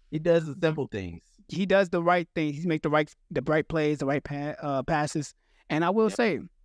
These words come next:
Speaker 2: even though Patrick Mahomes right now is, like, in my eyes,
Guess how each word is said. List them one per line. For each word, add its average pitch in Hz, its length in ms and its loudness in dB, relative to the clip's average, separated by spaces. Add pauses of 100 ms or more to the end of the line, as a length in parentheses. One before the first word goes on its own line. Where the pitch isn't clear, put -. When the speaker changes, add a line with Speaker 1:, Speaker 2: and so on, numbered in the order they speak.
(1400)
Speaker 2:
even 180 300 2
though 185 240 4
Patrick 180 380 -2
Mahomes 180 400 0
right 170 200 0
now 180 320 0
is, 139 340 -2
like, 135 260 -2 (960)
in 147 220 -2
my 151 80 4
eyes, 160 640 0